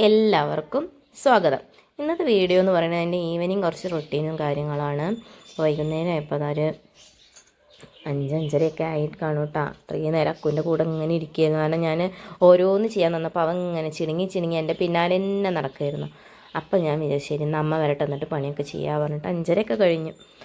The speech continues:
അപ്പം ഞാൻ വേഗം അത് അടിച്ച് വാരുകയാണ്. അമ്മ വന്നപ്പോൾ അമ്മയും അവനും കൂടി പുറത്ത് ഇങ്ങനെ നിൽക്കുകയായിരുന്നു കേട്ടോ.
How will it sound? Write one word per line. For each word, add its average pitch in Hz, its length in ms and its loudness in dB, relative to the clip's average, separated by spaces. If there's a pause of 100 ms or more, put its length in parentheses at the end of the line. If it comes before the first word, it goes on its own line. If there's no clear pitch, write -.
അപ്പം - 240 -14
ഞാൻ 165 160 -2
വേഗം 151 320 -2
അത് 156 140 2
അടിച്ച് 151 360 -4
വാരുകയാണ്. 156 360 0
അമ്മ 156 200 -4
വന്നപ്പോൾ 151 340 0
അമ്മയും 160 340 -2
അവനും 151 280 -2
കൂടി 160 200 -4 (140)
പുറത്ത് 160 400 -4
ഇങ്ങനെ 156 300 -2
നിൽക്കുകയായിരുന്നു 147 540 -2
കേട്ടോ. 147 180 -4